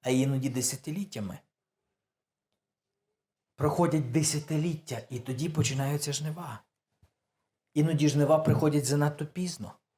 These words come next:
щоб ми могли їх побачити. Пам'ятаєте? Мойсей помер раніше, ніж усі увійшли в обітовану землю.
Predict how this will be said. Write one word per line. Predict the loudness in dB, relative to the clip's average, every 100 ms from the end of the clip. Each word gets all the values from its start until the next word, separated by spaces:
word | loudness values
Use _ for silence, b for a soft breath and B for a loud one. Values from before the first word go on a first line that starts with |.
| _ _ _
щоб | -10 -4 0
ми |
могли | 0 0 -2
їх | -2 -2
побачити. | -2 -2 -2 -8 -14 -20 _ _ _ _ _ _ _ _
Пам'ятаєте? | -8 0 4 4 2 -4 -8 _ _ _ _ _ _ _ _ _ _ _ -4
Мойсей | 0 2 2 2 2 -2 -12 _ _ _ _ _ _ _ _ _ _ _ _ _ _ _ _ _ _ _ _ _ _ _ _
помер | 0 6 6 6
раніше, | 2 2 2 0
ніж | -4 -6 -8 -12 _ _ _ _ _ _ _ _ _
усі | -6 -4 -4 -8 _
увійшли | -8 -6 -6 -8
в | -8
обітовану | -10 -12 -12 -12 -14 -16
землю. | -18